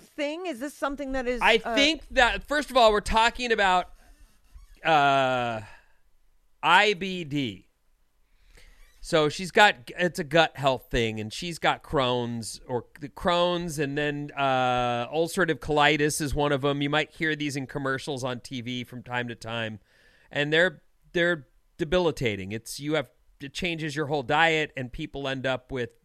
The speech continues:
Speaker 2: I'm not even gonna get into all that, but anyway, I didn't, I think it is genetic, or there's some, uh, amount of it that is,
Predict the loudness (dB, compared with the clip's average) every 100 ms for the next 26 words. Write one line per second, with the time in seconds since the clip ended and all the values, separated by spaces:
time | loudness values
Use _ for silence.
0 | _ _ _ -10 -4 -2 -2 -2 -6 -6
1 | -6 -6 -6 -8 -10 -14 -16 -8 -6 -6
2 | -8 -20 _ -20 -20 -20 -20 -20 _ -20
3 | -20 _ _ -14 0 4 4 6 6 6
4 | 4 0 6 8 8 4 -4 -8 -18 2
5 | 2 4 2 0 2 2 2 2 4 6
6 | 4 0 -4 -20 -20 _ -16 0 2 4
7 | 0 2 2 2 0 0 0 -2 -14 -14
8 | -14 -6 -4 2 2 0 -4 -2 -4 -2
9 | 0 0 0 -4 -8